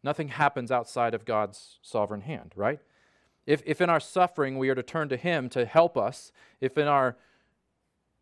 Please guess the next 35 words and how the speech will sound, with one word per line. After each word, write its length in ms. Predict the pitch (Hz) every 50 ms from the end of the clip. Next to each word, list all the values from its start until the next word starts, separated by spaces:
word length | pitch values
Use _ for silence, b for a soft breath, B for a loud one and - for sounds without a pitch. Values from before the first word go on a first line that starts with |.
| _ _ _ _ _ _ _ _ _ _ _ _ _
experiencing 840 | - 117 - - - - 165 175 180 180 165 147 - 147 135 123 -
goodness 460 | 151 160 170 147 135 113 110 - -
and 140 | 127 123 120
rejoicing 600 | 123 110 101 117 139 156 165 156 - 127 113 113
we 120 | 120 127
are 60 | 131
to 80 | 127 117
turn 280 | - - 156 160 156
to 60 | 131 123
God 340 | 107 143 156 151 131 120
and 180 | 120 117 113 101 _ _ _ _ -
acknowledge 500 | - 120 107 117 135 143 151 147 131 -
him 200 | - 160 160 147
as 80 | 123 113
the 60 | 117
source 340 | - - 156 160 156 - -
of 60 | 127
all 160 | 139 139 123
of 100 | 120 117
those 160 | 110 110 104
things, 360 | - - 185 143 127 127 - - b b b b b b b b b b
the 200 | - 123 131 151
implication 680 | 170 185 170 160 147 - - 202 208 220 196 - 135 127
is 120 | 127 127
that 160 | 131 139 139 -
he 320 | - 196 196 165 143 131
is 200 | 139 135 127 -
sovereignly 540 | - 147 147 156 151 139 131 127 127 123 120
ordaining 400 | 120 117 139 143 139 120 113 110
all 160 | 117 127 127
things 320 | - - 123 113 110 107
that 120 | - 110 -
come 180 | - 104 95
our 120 | 90 95 104
way. 200 | 127 165 135